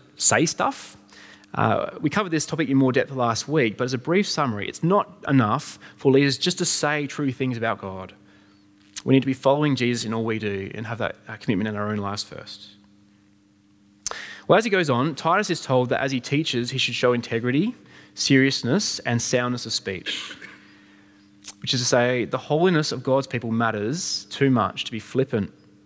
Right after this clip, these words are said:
or careless in what leaders say or what we do. Well, a final focus on this section is on those who are slaves. Um, by the way, Paul isn't saying slavery is a good thing. Uh,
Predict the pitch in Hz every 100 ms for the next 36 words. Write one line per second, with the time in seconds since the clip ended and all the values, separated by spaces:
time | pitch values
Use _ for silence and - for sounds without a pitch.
0 | _ - - 120 120 101 - - 117 113
1 | 110 104 - 104 104 98 92 - - -
2 | - - 107 - 95 92 95 92 - -
3 | _ _ _ _ _ _ _ _ _ _
4 | _ _ - - - - - 156 147 -
5 | 202 240 185 170 160 151 151 - 143 -
6 | 123 123 123 123 117 117 - 113 - 101
7 | 107 190 247 - - - - - - -
8 | 101 101 - - 139 135 131 - 185 135
9 | 131 - 131 127 123 - 127 123 120 120
10 | 113 117 139 214 226 - 107 101 101